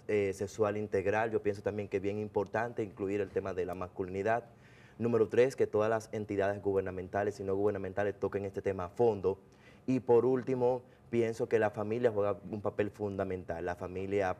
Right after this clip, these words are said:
eh, de, de hombre con sus hijos, la familia, para hablar más sencillo,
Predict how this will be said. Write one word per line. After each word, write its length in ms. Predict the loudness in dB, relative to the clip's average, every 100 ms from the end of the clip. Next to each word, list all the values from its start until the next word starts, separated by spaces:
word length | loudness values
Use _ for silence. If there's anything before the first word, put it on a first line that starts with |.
| -6
eh, 580 | -4 -2 -2 -4 -6 -10
de, 520 | -4 -2 0 -4 -6 -4
de 100 | 2
hombre 680 | 6 6 4 2 2 0 -2
con 220 | -2 -4 -4
sus 200 | -8 -4
hijos, 240 | -2 0
la 80 | -2
familia, 260 | -2 -6 -4
para 120 | -4
hablar 300 | 0 0 0 -6
más 140 | -8
sencillo, 520 | -6 -6 -6 -6 -6